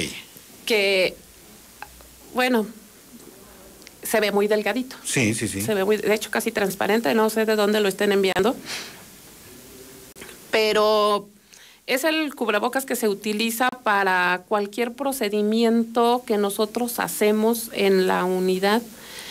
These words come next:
Speaker 1: eh, pero que no estamos haciendo un manejo directo de la vía respiratoria de un paciente contagiado.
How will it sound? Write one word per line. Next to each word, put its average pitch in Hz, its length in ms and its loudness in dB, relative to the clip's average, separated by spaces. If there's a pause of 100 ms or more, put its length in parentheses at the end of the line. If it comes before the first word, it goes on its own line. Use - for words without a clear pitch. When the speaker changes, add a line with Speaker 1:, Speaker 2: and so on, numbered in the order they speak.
(360)
Speaker 1:
eh, 233 400 4 (100)
pero 247 480 4
que 220 140 2
no 220 140 2
estamos 240 440 0
haciendo 220 480 0
un 254 200 4
manejo 233 680 2
directo 220 560 0
de 277 120 2
la 214 120 4
vía 214 180 2
respiratoria 202 760 0
de 202 100 2
un 190 80 4
paciente 190 360 0
contagiado. 240 600 0